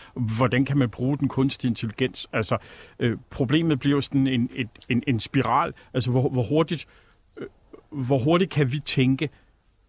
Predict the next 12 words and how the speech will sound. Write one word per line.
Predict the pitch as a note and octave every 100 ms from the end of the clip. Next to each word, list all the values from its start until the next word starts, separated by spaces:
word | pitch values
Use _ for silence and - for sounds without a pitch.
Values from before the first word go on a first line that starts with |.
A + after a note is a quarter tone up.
| _ _ _ _
Kan | - D3+ C#3
den |
kunstige | C3+ E3 E3 E3
intelligens | C#3+ C3+ C#3+ - -
tænke | - D#3 D3
hurtigere? | B2+ C#3 D3 A#2+
Kan | - C#3
den | D3
foretage | - D3+ D#3+ - C3
flere | - - C3+ D#3+
beregninger? | - B2+ G2 F#2 - C#3+ A2 - -
Mm. | F3